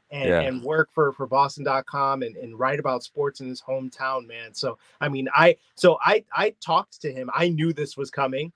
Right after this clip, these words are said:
Speaker 1: Actually, it's funny because we've known each other or known of each other since twenty eighteen. He liked one of my tweets back then. And I was like, "I know I didn't like one of my tweets. What, what is this?" So, so it's funny. I put out that tweet earlier. It's like,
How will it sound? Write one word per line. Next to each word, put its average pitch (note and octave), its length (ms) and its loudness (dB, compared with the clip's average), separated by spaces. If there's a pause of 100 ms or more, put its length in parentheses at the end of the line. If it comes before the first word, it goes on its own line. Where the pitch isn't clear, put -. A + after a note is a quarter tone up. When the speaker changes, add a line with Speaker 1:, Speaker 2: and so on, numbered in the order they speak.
Speaker 1:
Actually, D3+ 440 -4
it's C3 100 -12
funny E3+ 240 0
because C3 260 -8
we've D#3+ 280 -2
known D3+ 400 2
each D#3+ 200 -4
other D#3 220 4
or A#2+ 60 -2
known C3+ 360 2
of C3+ 140 -4
each C3+ 220 -10
other A#2 180 -8
since B2 240 -16
twenty B2+ 400 -10
eighteen. B2 500 -12 (300)
He C#3 140 -10
liked C#3+ 300 0
one F#3+ 100 2
of F3+ 60 4
my C3 200 2
tweets - 600 -4 (140)
back F#3 280 2
then. G3+ 220 4
And D#3 100 2
I D#3+ 80 6
was D#3 180 2
like, C#3 220 0 (880)
"I F#4 120 6
know B3 280 8
I F#3+ 80 6
didn't D#3+ 200 -4
like D#3 220 -2
one D3+ 140 -2
of C3+ 60 -8
my - 80 -8 (120)
tweets. G3 320 -10
What, C#3+ 260 6
what A#3+ 200 8
is D4 120 0 (100)
this?" - 280 -8
So, D#3 320 0
so D#3+ 120 -4
it's D#3+ 100 -4
funny. F3+ 260 -2
I C#3 80 -6
put F3+ 160 -4
out D#3+ 160 0
that - 160 -6
tweet F#3 220 -12
earlier. C3+ 240 -6
It's B2 160 -10
like, C3+ 120 -4